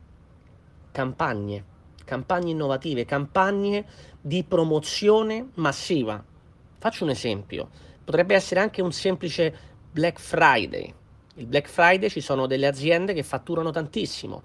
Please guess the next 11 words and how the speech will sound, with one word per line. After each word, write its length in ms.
oppure 400
la 120
campagna 500
che 60
ha 40
creato 440
Amazon 680
in 140
maniera 480
singolare, 640
ovvero 420